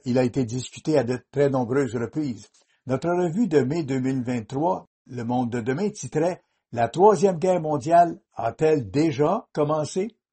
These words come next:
C'était il y a plus d'un an, un an et demi environ. L'article a été écrit avant cela, bien sûr. Nous voyons donc de plus en plus de voix s'exprimer à ce sujet,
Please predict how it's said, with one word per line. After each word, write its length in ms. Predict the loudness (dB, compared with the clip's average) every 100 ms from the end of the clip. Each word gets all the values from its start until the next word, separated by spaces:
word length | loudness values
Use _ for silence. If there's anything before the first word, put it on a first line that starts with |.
| _ _ _ _ _ _ _ _
C'était 560 | -4 0 4 4 2 _
il 180 | -4 2
y 80 | 2
a 60 |
plus 180 | 2 0
d'un 220 | 2 2
an, 220 | 2 0 -4 _ _ _ _ _ _ _ -6
un 180 | 0 2
an 80 | 4
et 120 | 4
demi 220 | 2 0
environ. 420 | 0 0 -4 -6 _ _ _ _ _ _ _ _ _ _ _ _ _ _
L'article 480 | 4 4 4 0 2
a 100 | 2
été 340 | 0 -2 -2
écrit 460 | -2 -2 -4 -4 -8 _ -2
avant 320 | 0 2 2
cela, 180 | 2 2
bien 180 | 2 0
sûr. 280 | -2 -6 -8 _ _ _ _ _
Nous 100 | -2
voyons 300 | 2 4 4
donc 440 | 4 4 2 -2 -10 _ _ _ _
de 120 | -4
plus 300 | -4 -2 -4
en 160 | -2 -4
plus 320 | -4 -2 0
de 100 | 2
voix 400 | 2 2 0 0 -4 _
s'exprimer 640 | -6 -6 -4 -4 -2 -2
à 80 | -2
ce 160 | -4
sujet, 380 | -6 -4 -6 -6